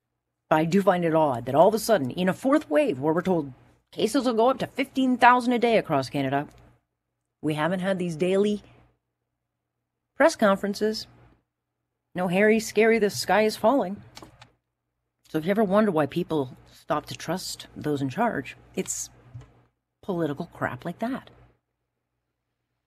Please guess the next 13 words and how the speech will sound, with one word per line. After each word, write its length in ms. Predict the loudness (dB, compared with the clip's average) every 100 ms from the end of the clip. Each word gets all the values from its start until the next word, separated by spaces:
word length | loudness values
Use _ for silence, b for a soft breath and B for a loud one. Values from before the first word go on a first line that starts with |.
| _ _ _ _ _
And 180 | -2 -2
so 400 | 2 4 4 2 -2 -20 _ _
tonight, 360 | 0 4 4 2
French 360 | 2 2 2
debate, 300 | 0 2 2 -4
tomorrow's 480 | -6 -2 2 2 0
the 100 | -4 -2
English 360 | 2 2 0
debate, 300 | -2 0 0
which 240 | 0 -4 -2
we 100 | 0
will 220 | 0 0
run. 400 | 0 0 0 -4